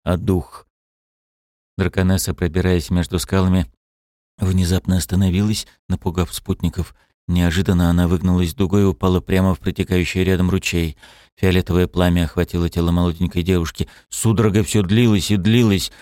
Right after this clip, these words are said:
Руки обрастали чешуей и крошились камни. Вода взбивалась в пену. И вот уже взрослый дракон бьется в горном ручье с невидимым противником,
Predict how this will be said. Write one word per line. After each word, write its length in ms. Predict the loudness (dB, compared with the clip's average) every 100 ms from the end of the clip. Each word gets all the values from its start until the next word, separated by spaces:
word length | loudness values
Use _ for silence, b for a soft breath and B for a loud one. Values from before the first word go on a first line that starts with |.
| B -2
Руки 320 | 0 0 0
обрастали 600 | 2 2 0 0 0 0
чешуей 600 | 0 -2 0 2 2 2
и 40 |
крошились 600 | 0 -2 0 0 2 0
камни. 480 | 0 0 2 2 0 B B -2
Вода 480 | 0 2 4 4
взбивалась 880 | 2 0 0 2 4 4 2 0 -4
в 140 | -12 _
пену. 580 | 0 2 2 2 0 b b b 0
И 80 |
вот 180 | 2 2
уже 200 | 2 2
взрослый 580 | 4 4 4 2 2 2
дракон 540 | 4 2 2 2 4 4
бьется 500 | 4 4 2 0 2
в 100 | 2
горном 440 | 2 4 4 4
ручье 520 | 2 0 -2 2 2
с 140 | 0 0
невидимым 640 | 2 2 2 2 2 2
противником, 960 | 0 -2 0 2 2 2 2 2 0